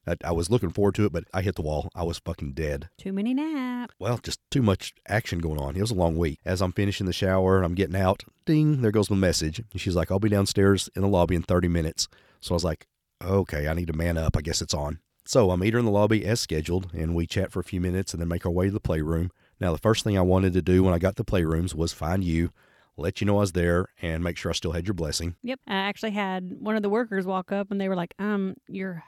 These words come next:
Speaker 2: husband's here?
Speaker 1: <laughs>
Speaker 2: He
Speaker 1: Some
Speaker 2: wanted me
Speaker 1: guy's
Speaker 2: to come
Speaker 1: asking for you.
Speaker 2: get you?" And I was like, "Oh, yeah." I said, "He, he has a play date." And the guy just kinda, like, looked at me, and then I said, "Oh, let me go in here." And then I went in there 'cause I was in a different room cleaning beds, and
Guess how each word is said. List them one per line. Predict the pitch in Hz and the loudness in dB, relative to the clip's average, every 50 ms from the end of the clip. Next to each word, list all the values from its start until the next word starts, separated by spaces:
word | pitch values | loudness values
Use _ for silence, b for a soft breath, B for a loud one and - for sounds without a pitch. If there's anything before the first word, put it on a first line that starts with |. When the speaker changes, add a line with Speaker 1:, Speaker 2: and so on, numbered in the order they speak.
| - - - | -18 -16 -10
Speaker 2:
husband's | 156 196 233 240 269 302 359 359 370 370 370 359 - - _ _ - | -8 -8 -8 -6 -4 -4 -2 -2 0 -2 -4 -6 -8 -18 _ _ -6
here? | 311 320 339 349 381 381 370 | -4 -2 0 0 0 0 2
Speaker 1:
<laughs> | 254 160 - - - | 0 0 0 -2 -8
Speaker 2:
He | 285 269 262 | -6 -4 0
Speaker 1:
Some | |
Speaker 2:
wanted | 254 - 104 101 | 2 4 4 4
me | - | 4
Speaker 1:
guy's | - - 98 | 4 4 4
Speaker 2:
to | 101 | 2
come | 101 | 2
Speaker 1:
asking | - - - | 2 0 0
for | - 95 95 | 2 2 2
you. | - | 2
Speaker 2:
get | - - - | 2 0 -4
you?" | 320 330 349 370 370 359 _ b b b b b b b b b | -4 -2 -2 -2 -4 -6 _ b b b b b b b b b
And | - | -6
I | 247 | -6
was | 226 | -6
like, | 233 - - | -6 -6 -2
"Oh, | - 320 330 | 0 0 2
yeah." | 311 277 262 233 214 | 2 0 0 -2 -2
I | 214 214 | -2 -4
said, | - 240 226 220 | -4 -6 -4 -4
"He, | 226 220 226 _ | -4 -6 -8 _
he | - 254 247 | -4 0 2
has | 240 233 220 202 | 2 2 2 0
a | 208 202 185 175 175 180 180 196 | 0 0 0 0 -2 -2 -4 -6
play | - - 254 277 254 | -4 -2 -2 0 0
date." | 196 180 165 165 170 170 - _ - b b b b b b b b b - | 0 2 0 0 -2 -4 -8 _ -18 b b b b b b b b b -4
And | 226 196 190 | -2 0 0
the | 208 | 0
guy | 196 214 202 208 | 2 2 2 2
just | 196 202 - | 0 0 -2
kinda, | - 254 208 208 | 0 0 0 2
like, | 196 190 180 170 180 | 2 0 -2 -2 -4
looked | 175 185 226 277 _ - 233 | -2 0 0 0 _ 0 0
at | 196 190 190 185 | 2 2 0 0
me, | 220 226 247 277 285 _ _ _ _ _ _ _ _ _ _ _ - | 0 0 0 -2 -2 _ _ _ _ _ _ _ _ _ _ _ -6
and | 220 208 208 208 208 208 | -2 0 0 0 0 0
then | 208 208 | 0 0
I | 208 202 | 0 -2
said, | 190 - - 208 196 190 190 185 180 170 175 175 - - - | -4 -4 -4 -4 -2 -2 0 -2 -4 -4 -6 -14 -14 -6 -2
"Oh, | 285 311 294 | -2 -2 0
let | 277 285 | 0 -2
me | 277 269 | -2 0
go | 254 269 262 | 2 2 2
in | 240 | 2
here." | 226 226 226 226 - _ - | 0 -2 -4 -6 -10 _ -6
And | 190 190 | -2 -2
then | 190 190 | 0 2
I | 190 190 | 0 0
went | 190 190 190 | 2 2 2
in | 190 190 | 2 0
there | 185 185 185 | 0 0 -2
'cause | - 190 185 | -2 -2 0
I | 180 | 0
was | 185 190 185 | 0 2 0
in | 185 | 0
a | 180 | 0
different | 175 190 185 175 - 143 | 0 -2 -4 -4 -6 -4
room | 185 190 190 190 185 180 | -2 0 2 2 0 0
cleaning | 190 190 196 190 185 180 | -2 -2 0 0 0 0
beds, | 175 196 190 180 185 196 196 190 180 | 0 0 0 0 0 -2 -2 -4 -4
and | 170 151 151 156 160 156 156 | -2 -2 -2 -4 -6 -8 -10